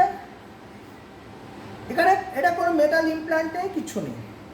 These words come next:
ঠিক আছে? কি হচ্ছে, আস্তে আস্তে করে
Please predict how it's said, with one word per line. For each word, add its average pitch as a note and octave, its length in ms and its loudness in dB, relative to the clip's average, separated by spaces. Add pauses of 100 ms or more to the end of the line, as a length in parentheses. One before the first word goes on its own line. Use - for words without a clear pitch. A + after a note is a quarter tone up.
(1600)
ঠিক C4+ 120 4
আছে? C#4 200 4 (1600)
কি D#4+ 80 0
হচ্ছে, D#4+ 420 8 (140)
আস্তে A3 260 -6
আস্তে G#3+ 260 -4
করে F#3+ 240 -4